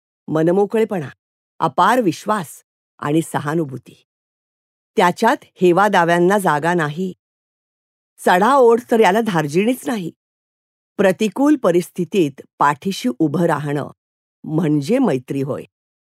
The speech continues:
मित्राच्या यशात स्वतःचं यश पाहणं म्हणजे मैत्री.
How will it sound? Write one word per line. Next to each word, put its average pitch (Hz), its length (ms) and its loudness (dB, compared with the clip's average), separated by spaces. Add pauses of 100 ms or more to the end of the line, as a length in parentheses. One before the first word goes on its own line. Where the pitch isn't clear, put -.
(120)
मित्राच्या 185 580 0
यशात 151 560 0 (160)
स्वतःचं 170 640 -4
यश 160 380 -2
पाहणं 147 400 -6 (360)
म्हणजे 147 380 0
मैत्री. 147 440 -6